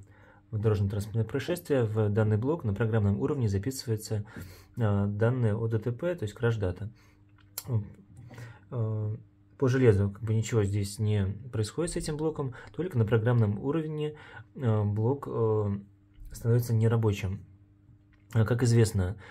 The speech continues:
любой производитель делает так, чтобы, м, было всё безопасно. Если, например, э, машина попадает в Д Т П, то все элементы безопасности должны меняться. Э,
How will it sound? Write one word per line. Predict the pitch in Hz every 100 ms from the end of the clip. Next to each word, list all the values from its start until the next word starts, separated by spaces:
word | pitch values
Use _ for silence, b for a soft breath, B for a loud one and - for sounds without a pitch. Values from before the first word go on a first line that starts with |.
| B B
любой | 113 117
производитель | 117 107 113 104
делает | 98 107 104
так, | 98
чтобы, | - 101 104 98 95 - _ _ _
м, | - 117 117
было | 113 110
всё | 101 110
безопасно. | 104 120 143 196 160
Если, | 107 107 113
например, | 101 117 104 98 B B B -
э, | 113 104 104 101 101
машина | 101 113 113
попадает | 101 110 113
в |
Д | 113
Т | 139
П, | 175
то | 165 107
все | - 127
элементы | 110 110 101
безопасности | 104 110 147 143 107
должны | 104 120
меняться. | 117 104 90 - 104 B B B B B B - -
Э, | 113 104